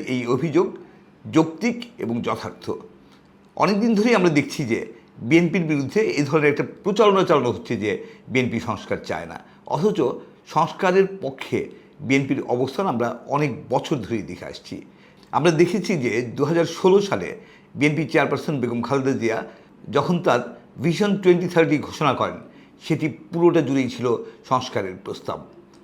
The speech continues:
পরবর্তীতে দু হাজার বাইশ সালে বিএনপির সাতাইশ দফা এবং দু হাজার তেইশ সালে যে একত্রিশ দফা ঘোষণা করা হয়, তার পুরোটাই হচ্ছে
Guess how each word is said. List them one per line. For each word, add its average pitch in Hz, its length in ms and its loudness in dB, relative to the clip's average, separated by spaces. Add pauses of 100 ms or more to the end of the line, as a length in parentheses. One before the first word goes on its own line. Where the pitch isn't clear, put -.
পরবর্তীতে 170 640 4
দু 156 140 0
হাজার 160 220 4 (100)
বাইশ 151 300 4
সালে 170 220 0
বিএনপির 135 460 -2
সাতাইশ 135 280 0
দফা 120 280 2 (420)
এবং 127 180 2 (360)
দু 135 100 -6
হাজার 139 220 2 (120)
তেইশ 170 280 4
সালে 170 220 2
যে 131 120 0
একত্রিশ 131 440 -2
দফা 143 260 2
ঘোষণা 107 300 -4
করা 90 200 -8
হয়, 87 200 -10 (580)
তার 117 160 4 (360)
পুরোটাই 170 440 6
হচ্ছে 123 320 -2